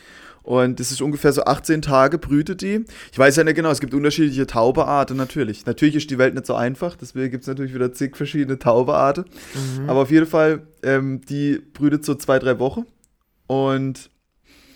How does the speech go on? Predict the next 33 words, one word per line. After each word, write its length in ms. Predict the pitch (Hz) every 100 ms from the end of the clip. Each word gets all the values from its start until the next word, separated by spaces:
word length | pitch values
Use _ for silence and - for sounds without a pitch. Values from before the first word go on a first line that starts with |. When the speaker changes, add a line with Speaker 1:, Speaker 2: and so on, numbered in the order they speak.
| - - _ _
Speaker 1:
dann 360 | 127 127 165 180
schlüpft 400 | - 160 - -
die 160 | 208
und 320 | 233 - 143 135
dann 140 | 151
muss 160 | 165 -
die 100 | 165
die 120 | 170
nochmal 460 | 165 156 147 147
irgendwie 240 | 131 147 143
zwei 280 | - 127 135
Wochen 160 | 147
versorgen, 580 | 151 143 - 117 123 151 151
bis 100 | -
die 120 | 147
dann 200 | 139 135
flugbereit 720 | - 151 151 151 139 139 143
sind 240 | 165 165
und 140 | 135 131
dann 180 | 127 127
das 160 | 123
Nest 260 | 117 123 -
verlassen 360 | 120 113 110
können. 300 | - 127 107 - _ _
Speaker 2:
Okay. 460 | 135 - 131 135 147 _ _ _ _ - - -
Also 160 | 139 147
geht 200 | 170 151
so 200 | 170 156
knapp 320 | 123 127 127
Speaker 1:
Und 20 | 160
Speaker 2:
ein 80 |
guter 260 | 147 151 147
Monat. 220 | 143 147